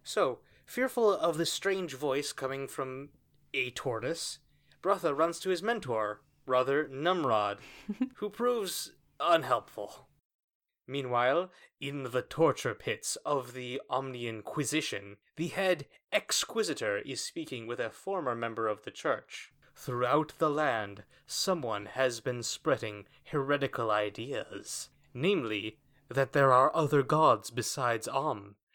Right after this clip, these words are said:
and that the world is not a sphere, but a disk carried through space on a giant turtle.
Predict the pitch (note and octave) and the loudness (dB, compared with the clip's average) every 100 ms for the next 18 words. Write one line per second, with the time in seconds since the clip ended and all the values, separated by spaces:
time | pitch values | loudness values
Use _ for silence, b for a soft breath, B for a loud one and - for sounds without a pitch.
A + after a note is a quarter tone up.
0 | B B - D3+ C#3 B2+ B2+ D3 D#3+ C3+ | B B -2 -2 0 -2 0 2 2 6
1 | D#3+ D#3+ D3 D3 - E3 F3 - - - | 8 8 6 0 -2 -2 -2 -6 -6 -8
2 | - A3+ B2+ G#2 G#2 B B B - B2 | -6 0 2 2 0 B B B -8 -2
3 | C3 G#2+ F#3+ - - - b b - C3+ | -2 2 2 2 -4 -8 b b -4 4
4 | D#3 C3+ A#2 - C#3+ A#2+ - E3+ D#3 - | 4 4 0 -4 -4 -4 -4 -2 -2 -4
5 | - B2+ A2+ A2 A2+ A2 A2+ - - C#3+ | -4 -2 -2 0 0 0 -4 -10 -4 -2
6 | D3 A#2+ G2+ | 0 -2 -4